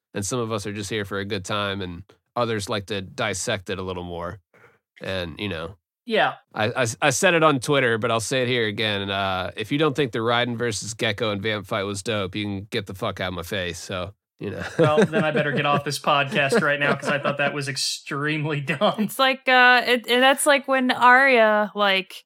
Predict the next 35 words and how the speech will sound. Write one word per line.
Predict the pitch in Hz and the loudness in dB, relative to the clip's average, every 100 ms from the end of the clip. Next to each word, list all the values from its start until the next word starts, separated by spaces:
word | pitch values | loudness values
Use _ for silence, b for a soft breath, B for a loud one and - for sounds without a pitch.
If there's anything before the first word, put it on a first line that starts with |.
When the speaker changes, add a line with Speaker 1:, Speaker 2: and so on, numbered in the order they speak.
| _ | _
Speaker 3:
spoilers, | - - - - - - - - B B B B | -4 -2 -4 -6 -4 -4 -4 -6 B B B B
Arya | - 220 233 226 208 202 202 - | 4 6 8 6 6 4 0 -2
kicked, | - 214 - _ - | -2 -2 -6 _ -4
kicked, | 240 233 _ | -2 -2 _
stabbed | - - 226 220 | -4 4 6 6
the | 220 | 2
shit | - 233 220 | 2 4 6
out | 214 | 4
of | 202 | 2
the | 190 | 0
Night | 196 226 | 0 0
King. | - 180 170 175 180 175 B - | -2 -2 -2 -2 -4 -8 B -2
It | 214 | 2
was, | 214 208 196 | 2 0 2
uh, | 196 185 180 190 - _ _ _ | 4 4 2 -2 -4 _ _ _
it | 208 214 | -4 0
was, | 214 196 | 0 2
like, | 196 185 _ | 0 0 _
kind | - 214 220 | -2 2 2
of | 254 | 0
satisfying, | 254 277 277 285 - 269 269 | 0 0 0 0 0 0 2
but | 233 | 2
at | 208 | 0
the | |
same | 196 214 208 202 | -2 -2 0 0
time, | 196 196 | 0 0
I | |
can | 185 180 | -4 -8
see | - | -6
why | 190 180 | -2 -4
folks | 175 180 180 - | -4 -6 -6 -4
got | 180 | -2
upset | 165 175 170 160 | -2 -4 -8 -4
by | 214 226 | -2 -2
it. | 262 | -4